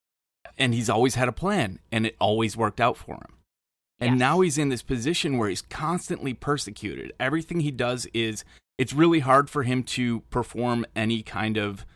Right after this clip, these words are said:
Speaker 1: subtle manipulation. And he's on the run. Like, he's a, he's a much weaker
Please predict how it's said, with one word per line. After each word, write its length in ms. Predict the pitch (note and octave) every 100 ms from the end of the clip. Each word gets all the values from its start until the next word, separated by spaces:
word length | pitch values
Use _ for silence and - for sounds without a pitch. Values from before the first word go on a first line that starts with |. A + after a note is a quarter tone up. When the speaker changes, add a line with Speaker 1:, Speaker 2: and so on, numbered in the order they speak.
| _ _ _ -
Speaker 1:
subtle 380 | - G#2+ G#2+ A2+
manipulation. 960 | G#2+ G#2 - G#2 F2+ F#2+ - C3 E3+ - _ _ _ _ _ -
And 180 | B2+ A#2+
he's 460 | A#2 C3 E3 E3 - -
on 260 | A2 B2+
the 80 | B2+
run. 540 | A2 A2+ F3 G3 G2+ -
Like, 240 | A#2 A#2 A2
he's 260 | D3 D#3
a, 80 | D#3
he's 220 | A#2+ C#3
a 60 | C3+
much 500 | A#2+ A#2 C#3+ - -
weaker 600 | A2+ A2+ C#3+ D3+ C#3 D#3